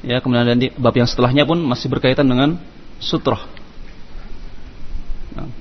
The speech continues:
ini yang paling banyak masail dalam pembahasan salat berkaitan dengan bab as-sutroh. Al-mas'alah al-khamisah, permasalahan yang kelima. Setelah kita tahu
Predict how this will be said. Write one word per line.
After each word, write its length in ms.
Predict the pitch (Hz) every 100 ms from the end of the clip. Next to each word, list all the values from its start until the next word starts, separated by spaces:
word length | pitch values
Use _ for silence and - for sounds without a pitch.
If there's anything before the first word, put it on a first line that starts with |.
| - - - -
ini 120 | 135
yang 80 | 135
paling 160 | 127 113
banyak 200 | 131 127
masail 320 | 120 127 135
dalam 320 | 117 135 160 - - - - - - - - - -
pembahasan 480 | 131 117 113 127 143
salat 320 | 135 131 107 - - - -
berkaitan 360 | - 117 117 123
dengan 240 | 120 135
bab 240 | 127 156
as-sutroh. 480 | 123 - 135 - 107 - - - - - - - - - - - - - - - - - - - -
Al-mas'alah 480 | 151 190 190 180 175
al-khamisah, 800 | 175 185 175 151 127 - - -
permasalahan 600 | 139 151 160 151 143 143
yang 40 |
kelima. 320 | 170 160 139 - - - - - - - - - - - - - - - - - - - - - - - - - - - - -
Setelah 320 | - - 165
kita 160 | 165 160
tahu 240 | 135 139